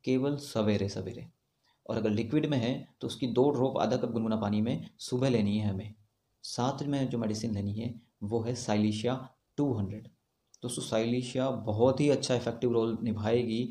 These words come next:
डायबिटिक फुट अल्सर को क्योर करने में। क्यों? क्योंकि वो साइजीजियम जम्बोलिनम के साथ और डायबिटिक फुट अल्सर की जो कंडीशन है उसमें जो अल्सर पैदा हो रहा है,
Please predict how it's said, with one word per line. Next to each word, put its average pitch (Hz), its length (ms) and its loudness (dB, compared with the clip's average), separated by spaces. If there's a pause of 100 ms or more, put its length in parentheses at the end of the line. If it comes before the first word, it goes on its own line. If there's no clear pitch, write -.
(520)
डायबिटिक 107 400 0
फुट 135 300 0
अल्सर 113 240 2
को 127 140 -2
क्योर 127 260 2
करने 95 220 -2
में। - 180 -10 (540)
क्यों? 147 220 0
क्योंकि 147 260 0
वो 139 180 0
साइजीजियम 113 440 -2
जम्बोलिनम 120 420 0
के 120 100 -2
साथ 117 400 -4 (280)
और 117 80 -2
डायबिटिक 107 300 -2
फुट 135 220 -2
अल्सर 123 200 -2
की 120 80 0
जो 113 80 -4
कंडीशन 117 460 0
है 104 260 -4 (280)
उसमें 123 180 -4
जो 120 100 -4
अल्सर 117 360 0 (180)
पैदा 110 200 0
हो 104 120 0
रहा 95 120 -2
है, 101 100 -10